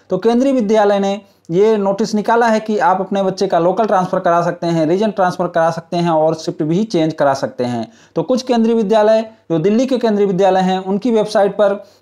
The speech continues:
ये नोटिस आया है कि आप अपना लोकल ट्रांसफ़र भी करा सकते हैं, रीजन ट्रांसफ़र भी करा सकते हैं और शिफ्ट भी चेंज करा सकते हैं जहाँ पे वैकेंसी है।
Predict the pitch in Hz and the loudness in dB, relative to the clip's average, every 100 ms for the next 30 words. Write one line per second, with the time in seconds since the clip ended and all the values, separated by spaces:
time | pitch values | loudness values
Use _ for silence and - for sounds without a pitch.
0 | - 180 220 208 175 175 196 214 - 165 | 0 2 4 2 0 -2 0 -4 0 4
1 | 214 226 226 233 233 _ 185 185 190 - | 4 4 2 0 -6 _ 0 2 0 -8
2 | _ - 175 180 175 190 214 208 202 208 | _ -6 -2 2 2 2 0 0 0 0
3 | 202 208 196 202 196 208 196 170 208 202 | 0 2 0 0 -4 -2 0 0 0 0
4 | 196 190 196 196 196 185 185 185 202 202 | 0 0 -2 -2 0 0 0 -4 -4 -4
5 | 196 170 170 - _ _ _ - 196 185 | 0 -2 -2 -8 _ _ _ -6 -4 -2
6 | 170 214 226 180 175 - 156 156 151 - | 0 0 0 -2 0 2 2 0 -4 -2
7 | 135 123 117 147 175 180 208 190 143 135 | -2 -2 -2 0 0 0 0 0 0 -4
8 | 180 226 - - 139 | -4 -6 -6 -2 0